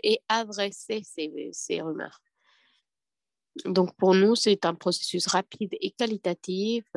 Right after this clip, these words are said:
pour, euh, savoir quelles sont les préoccupations et pour, euh, faire notre communication des risques. Et donc, euh, quand vous pensez, euh, au volume des rumeurs,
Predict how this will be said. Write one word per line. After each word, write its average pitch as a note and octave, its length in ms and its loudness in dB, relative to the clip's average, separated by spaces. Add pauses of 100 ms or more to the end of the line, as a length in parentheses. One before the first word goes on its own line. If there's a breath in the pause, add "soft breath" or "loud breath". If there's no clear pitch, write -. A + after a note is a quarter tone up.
(640 loud breath)
pour, A#3 320 6
euh, F3+ 120 4
savoir G3 340 -2
quelles G3 120 -12
sont - 140 -4
les G3+ 140 0
préoccupations F3+ 1000 -2 (320 loud breath)
et G#3+ 180 4
pour, A3 300 2
euh, F#3 180 4
faire G#3 140 -2
notre G3+ 300 -6
communication G3 520 -8
des E3 140 -2
risques. - 440 -8 (1300 loud breath)
Et G3+ 120 6
donc, G3 300 4
euh, F#3+ 300 4
quand F#3 200 0
vous F3+ 180 -10
pensez, F3+ 500 0
euh, E3+ 220 0
au E3 80 -6
volume G#3 760 0
des E3+ 160 -8
rumeurs, F#3 580 -4